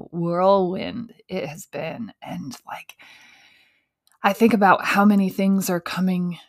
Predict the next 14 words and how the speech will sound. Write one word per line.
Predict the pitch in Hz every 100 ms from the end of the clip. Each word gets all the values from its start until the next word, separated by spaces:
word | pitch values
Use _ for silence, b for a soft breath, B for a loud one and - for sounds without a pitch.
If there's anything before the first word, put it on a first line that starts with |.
| _
true | - - 190 190 190
right | 170 170
now | 180 185 202
and | 196
into | 196 185 190 180
existence, | - 180 180 220 220 214
and | 131 180 -
how | - - 202 202 185 147 - _ _ _ _ _ -
very | 185 185 175 214 208 175
thankful | - 156 170 - 117
I | 95 101
am | 117 - 113 - - - _ _ _
that | - 120
I | 135 160 175 160